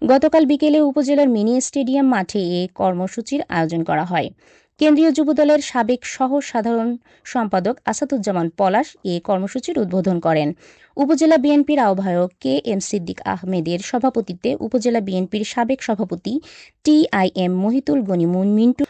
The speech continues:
সর্দার প্রধান অতিথি এবং কেন্দ্রীয় ছাত্রদলের সাবেক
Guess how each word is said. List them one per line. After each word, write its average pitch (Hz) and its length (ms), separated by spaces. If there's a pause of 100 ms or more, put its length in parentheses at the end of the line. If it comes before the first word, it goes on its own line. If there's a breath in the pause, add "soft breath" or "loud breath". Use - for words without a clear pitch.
সর্দার 185 840
প্রধান 247 460
অতিথি 190 420
এবং 180 400 (320 loud breath)
কেন্দ্রীয় 277 460
ছাত্রদলের 233 680
সাবেক 262 400